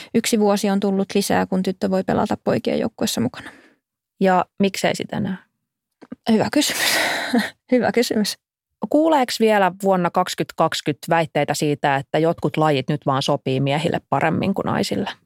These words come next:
Speaker 2: tai toisinpäin?
Speaker 1: On niitä niinku jonkun verran. Ja ensimmäisenä mulla tulee ehkä mieleen just kaikki tämmöiset esteettiset lajit, jotka mielletään jotenkin tosi feminiiniseksi.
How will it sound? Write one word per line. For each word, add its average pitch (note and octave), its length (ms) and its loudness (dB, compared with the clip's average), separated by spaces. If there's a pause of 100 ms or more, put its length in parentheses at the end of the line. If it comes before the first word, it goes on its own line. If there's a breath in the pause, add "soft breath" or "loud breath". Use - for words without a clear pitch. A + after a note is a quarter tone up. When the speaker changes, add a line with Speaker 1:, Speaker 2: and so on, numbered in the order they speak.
(100)
Speaker 2:
tai D#3+ 120 -2
toisinpäin? - 540 -4 (1400 loud breath)
Speaker 1:
On D#4 220 6
niitä E4+ 180 4
niinku A3+ 200 4
jonkun G3+ 580 0
verran. - 460 -2 (240 loud breath)
Ja A3 120 4
ensimmäisenä C4 580 4
mulla G3 140 0
tulee - 180 -2
ehkä G3 220 -2
mieleen F#3+ 440 2
just F#3 200 -4
kaikki F3+ 240 -4
tämmöiset F#3 500 0 (920)
esteettiset F#3+ 920 0
lajit, F#3 420 2
jotka F#3 300 -2
mielletään F#3 680 2
jotenkin G3+ 380 -2
tosi G3 240 -2
feminiiniseksi. G3+ 960 0